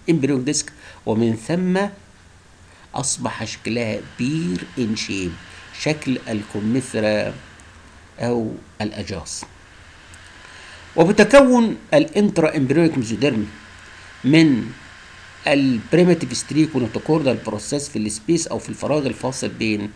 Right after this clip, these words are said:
الابيبلاست والهايبوبلاست، اصبحت الامبريون جسم بثلاث طبقات،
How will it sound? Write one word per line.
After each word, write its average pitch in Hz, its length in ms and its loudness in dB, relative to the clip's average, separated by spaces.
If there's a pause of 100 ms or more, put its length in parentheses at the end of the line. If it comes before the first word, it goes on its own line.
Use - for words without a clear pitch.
(460)
الابيبلاست 117 920 -2 (360)
والهايبوبلاست، 127 1400 -2 (800)
اصبحت 123 500 -4 (180)
الامبريون 107 640 -2
جسم 98 380 -6
بثلاث 104 400 -4
طبقات، 107 480 -2